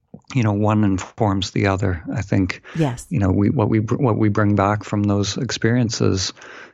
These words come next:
Speaker 1: um, you know, the whole point is to become free, to, to live a life that is more free, more enjoyable, more expansive. And, um, you know, it's not about sitting on a cushion.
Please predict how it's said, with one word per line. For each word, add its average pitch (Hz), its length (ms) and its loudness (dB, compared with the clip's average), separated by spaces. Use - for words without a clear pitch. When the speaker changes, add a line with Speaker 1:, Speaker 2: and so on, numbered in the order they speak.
Speaker 1:
um, 104 440 2
you 117 140 2
know, 104 100 4
the 104 100 -4
whole 117 220 2
point 123 560 0
is 104 300 2
to - 60 0
become 101 600 2
free, 120 340 0
to, 117 520 -2
to 117 160 2
live 107 340 2
a 98 60 2
life 101 480 0
that 101 160 2
is 101 180 0
more 104 220 2
free, 101 480 0
more 117 360 2
enjoyable, 98 840 0
more 95 220 2
expansive. 101 800 -2
And, 95 360 2
um, 95 460 2
you 127 100 2
know, 110 100 4
it's 107 160 -2
not 117 200 2
about 101 300 0
sitting 110 260 0
on 92 120 2
a 92 60 2
cushion. 98 640 0